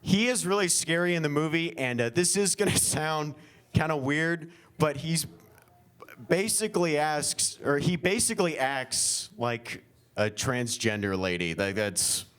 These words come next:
that's what he, that's what he looks as, he talks like this, and, like, he has long hair, and, like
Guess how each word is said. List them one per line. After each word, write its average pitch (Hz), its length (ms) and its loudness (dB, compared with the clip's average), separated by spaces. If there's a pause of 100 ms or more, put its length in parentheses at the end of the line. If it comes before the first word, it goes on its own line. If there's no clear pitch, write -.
(580)
that's 127 260 2
what 143 160 2
he, 135 280 -2 (420)
that's 151 200 2
what 185 120 4
he 170 80 4
looks 175 280 2
as, 160 200 0 (360)
he - 200 -2
talks 294 560 -2
like 285 340 -4
this, 277 720 0
and, 113 180 0
like, 127 160 -2
he 139 100 -4
has 139 240 0
long 127 320 0
hair, 127 440 0
and, 110 180 -2
like 104 400 -4